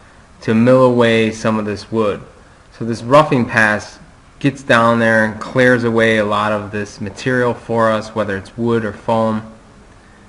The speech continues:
And then we come back with a finishing pass, with it, which is horizontal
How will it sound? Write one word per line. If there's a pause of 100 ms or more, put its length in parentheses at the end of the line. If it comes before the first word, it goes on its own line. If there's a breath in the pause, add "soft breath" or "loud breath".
(140 soft breath)
And
then
we
come
back (420)
with
a
finishing
pass, (280)
with
it, (100)
which
is
horizontal